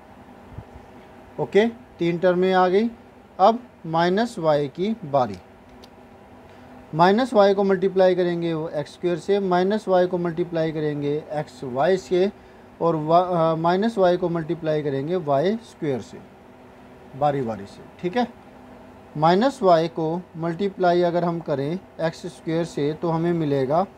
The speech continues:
एक्स स्क्वायर वाई, माइनस का निशान आएगा।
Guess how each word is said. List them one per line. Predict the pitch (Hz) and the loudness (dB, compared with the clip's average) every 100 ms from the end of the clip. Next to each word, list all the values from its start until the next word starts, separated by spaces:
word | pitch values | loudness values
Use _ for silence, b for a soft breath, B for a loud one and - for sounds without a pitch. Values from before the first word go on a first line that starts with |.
| - - | -20 -4
एक्स | 175 180 196 | -4 -2 -4
स्क्वायर | 185 - 160 175 | -6 -6 -2 -2
वाई, | 196 147 107 85 - - - - - - - - - - - - 147 | -2 -2 -4 -6 -18 -20 -20 -20 -20 -20 -20 -20 -20 -20 -20 -10 0
माइनस | 160 170 180 | 2 2 0
का | - | -2
निशान | 160 143 143 147 156 | -4 -2 -2 -2 -2
आएगा। | 151 156 202 | 0 0 -2